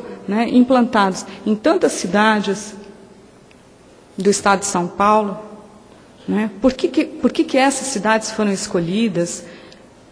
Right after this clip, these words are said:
Por que que esse, essa quantidade de museus?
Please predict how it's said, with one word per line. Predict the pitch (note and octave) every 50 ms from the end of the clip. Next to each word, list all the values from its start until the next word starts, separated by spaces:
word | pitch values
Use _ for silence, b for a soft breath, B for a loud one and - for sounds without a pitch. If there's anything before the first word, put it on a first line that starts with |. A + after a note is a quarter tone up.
| - - -
Por | - C#4+ C4+
que | - D#4+ -
que | - D4
esse, | C#4 C4+ - - A#3+ A#3
essa | - A3 A3 A3 A3
quantidade | G#3 A3+ G#3+ G#3 - G#3 F3 F#3+ F#3+ G#3 A3 G3+ F3+ F#3+
de | E3+ F#3+
museus? | F3+ F3+ E3+ D#3 D#3 E3+ F#3 G3+ G#3+ G#3 G3 F3+ E3+ - - -